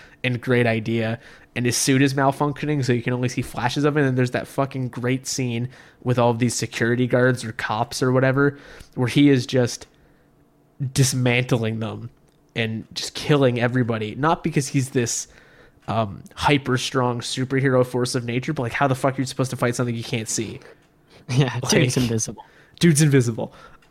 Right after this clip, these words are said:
Speaker 1: Um, and they sort of flee. Uh, he wants to prove a point by going after Sydney.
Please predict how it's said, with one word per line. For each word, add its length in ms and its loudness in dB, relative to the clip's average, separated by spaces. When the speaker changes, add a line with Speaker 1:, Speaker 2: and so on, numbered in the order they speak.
Speaker 1:
Um, 520 -4
and 520 -2
they 200 0
sort 220 0
of 60 -8
flee. 640 0
Uh, 520 -2
he 340 2
wants 300 -2
to 60 -4
prove 200 -2
a 60 -2
point 360 -8
by 160 -6
going 380 -2
after 460 -6
Sydney. 760 0